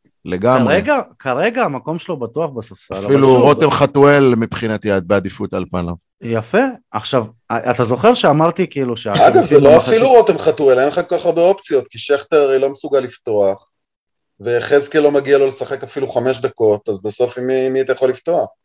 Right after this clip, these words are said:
Speaker 1: לא יודע, אני מאוד, מאוד אהבתי את השילוב בין שכטר לרוקאביצה, לדעתי הם משלימים אחד את השני, מה שאי אפשר להגיד על אנסה, כי שכטר, אה, מפנה לניקיטה הרבה, הרבה שטחים.
Speaker 2: אבל זה, אייל, זה בדיוק מה שאמרתי ב-,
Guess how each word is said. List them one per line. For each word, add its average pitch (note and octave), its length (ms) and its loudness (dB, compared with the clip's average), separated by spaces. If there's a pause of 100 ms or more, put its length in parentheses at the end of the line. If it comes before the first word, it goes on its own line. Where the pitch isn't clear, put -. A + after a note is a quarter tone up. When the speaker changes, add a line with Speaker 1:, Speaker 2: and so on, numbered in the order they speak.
Speaker 1:
לא F2 80 -6
יודע, A2 240 2
אני G#2 120 2
מאוד, A2 240 4
מאוד C3 340 4
אהבתי C3 420 4
את A2+ 100 -2
השילוב A2+ 400 -2
בין G#2+ 120 0
שכטר G#2+ 380 -4
לרוקאביצה, G2+ 640 -2
לדעתי G2 380 -2
הם A#2+ 80 0
משלימים A2+ 460 -2
אחד A2 240 -2
את F#2+ 120 -10
השני, F#2+ 320 -6
מה F#2 120 -6
שאי A2 120 -4
אפשר A2 180 0
להגיד G#2+ 280 2
על G2+ 120 2
אנסה, G2 380 -4 (580)
כי G#2+ 100 -2
שכטר, B2 520 2
אה, A2 600 4
מפנה A2+ 460 -2
לניקיטה A#2 500 0
הרבה, G#2+ 260 0
הרבה A2+ 200 -2
שטחים. F#2+ 460 -10 (160)
Speaker 2:
אבל B2+ 280 2
זה, C3 220 0
אייל, D3+ 240 4
זה C3+ 120 2
בדיוק C3+ 240 0
מה D3 100 -2
שאמרתי C3 580 -2
ב-, A2 60 -6